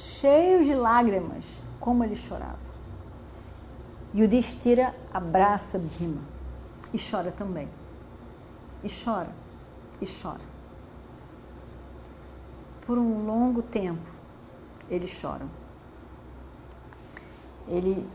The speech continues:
abraça o irmão tão querido, tão forte, tão querido,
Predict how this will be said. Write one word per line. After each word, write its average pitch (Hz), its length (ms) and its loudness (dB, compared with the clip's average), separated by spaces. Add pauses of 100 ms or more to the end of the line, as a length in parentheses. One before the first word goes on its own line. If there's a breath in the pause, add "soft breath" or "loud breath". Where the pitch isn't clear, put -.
(720 loud breath)
abraça 185 800 2
o 175 120 -2
irmão 185 500 0 (180)
tão 240 200 6
querido, 226 500 4 (800)
tão 240 160 2
forte, - 680 -2 (1040)
tão 226 160 4
querido, 185 440 0